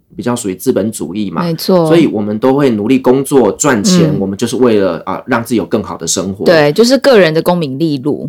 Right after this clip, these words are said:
Speaker 1: 对，可是当我在那边的时候，
Speaker 2: 嗯。
Speaker 1: 其实我是住在贫民窟里面，
Speaker 2: 嗯。
Speaker 1: 那其实那边的人生活条件都相对比较不好，
Speaker 2: 嗯。
Speaker 1: 可是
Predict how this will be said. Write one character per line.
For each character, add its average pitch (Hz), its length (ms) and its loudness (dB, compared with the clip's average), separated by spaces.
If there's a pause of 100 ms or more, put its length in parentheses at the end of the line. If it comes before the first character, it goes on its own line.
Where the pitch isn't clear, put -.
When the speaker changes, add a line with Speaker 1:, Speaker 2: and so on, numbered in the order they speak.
Speaker 1:
对， 110 260 6
可 123 120 -2
是 185 140 2
当 165 320 0
我 104 100 2
在 139 140 0
那 127 160 2
边 123 180 4
的 117 100 2
时 123 120 -2
候， 120 80 4
Speaker 2:
嗯。 - 20 4
Speaker 1:
其 123 100 2
实 143 120 0
我 107 120 2
是 110 120 -2
住 117 160 -4
在 110 120 -2
贫 101 160 -8
民 92 160 -6
窟 95 220 -8
里 85 180 -8
面， 82 200 -8 (460)
Speaker 2:
嗯。 - 80 -2
Speaker 1:
那 107 260 2
其 113 160 0
实 120 380 2 (260)
那 143 100 0
边 139 200 2
的 123 120 4
人 101 340 0
生 131 260 0
活 117 100 2
条 104 180 -4
件 107 280 0
都 107 280 2
相 147 320 -4
对 151 240 4
比 123 180 -6
较 110 220 -2
不 107 240 0
好， - 360 -8 (220)
Speaker 2:
嗯。 185 220 2
Speaker 1:
可 143 60 2
是 139 400 4